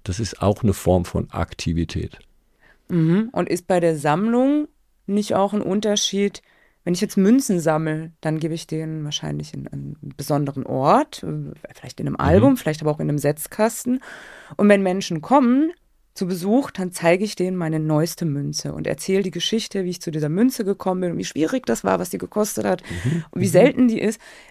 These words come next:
Speaker 2: Ich habe einen Stolz auf meine Sammlung. Ich möchte meine Sammlung
Speaker 1: Mhm.
Speaker 2: präsentieren. Ist das ein Unterscheidungsmerkmal?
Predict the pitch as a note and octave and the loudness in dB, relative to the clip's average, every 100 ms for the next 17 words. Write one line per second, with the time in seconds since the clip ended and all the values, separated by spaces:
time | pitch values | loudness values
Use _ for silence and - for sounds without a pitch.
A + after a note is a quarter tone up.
0 | _ G#3 F3+ F#3 F3 D#3+ D#3+ D#3+ _ - | _ -2 0 0 0 -2 -4 -10 _ -2
1 | D3 D3+ D#3 - - D#3 C#3+ C#3+ C#3+ C#3+ | 0 0 -2 -10 -6 -4 -4 -6 -6 -6
2 | C#3+ D#3+ D#3+ D#3+ C#3+ C#3 C#3+ C#3 C#3 - | -6 -8 -4 -2 -2 -2 -2 -4 -6 -4
3 | - C#3+ C#3 - D3 D3+ D3+ - _ _ | -2 0 -2 -6 -8 -8 -10 -16 _ _
4 | _ _ _ _ _ - D#3 - D3+ - | _ _ _ _ _ -10 -2 4 4 4
5 | D#3+ D#3+ E3 E3 _ _ _ _ _ - | 0 2 0 -4 _ _ _ _ _ -10
6 | - D#3+ E3 D3 - D#3+ E3 D#3+ E3 - | -6 -4 -4 -6 0 2 4 0 -4 -8
7 | - D#3+ D#3 D#3 D#3 D3 D#3+ F#3+ G#3 G3+ | -8 -4 0 2 2 4 2 2 2 2
8 | G#3 G#3+ A3+ | 4 2 2